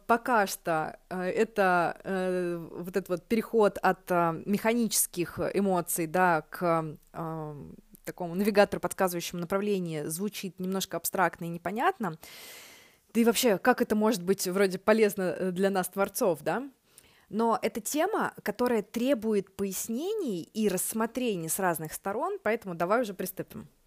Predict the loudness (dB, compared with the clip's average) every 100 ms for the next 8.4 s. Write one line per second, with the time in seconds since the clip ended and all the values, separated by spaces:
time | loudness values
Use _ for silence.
0 | _ _ _ -10 -10 _ _ -20 -20 -20
1 | -8 -4 -2 -2 -4 -4 -8 -12 -14 -16
2 | -20 -20 -20 -6 -6 0 2 4 2 0
3 | _ _ -2 2 2 0 -6 -6 0 4
4 | 4 2 0 0 -2 -2 0 0 0 -4
5 | -8 -8 -6 -4 -4 -8 -8 -8 -8 -8
6 | -8 -4 -4 -4 -6 -6 -6 -6 -4 -6
7 | -6 -4 -4 -6 -10 -14 -20 -20 _ -2
8 | -2 -2 -2 -4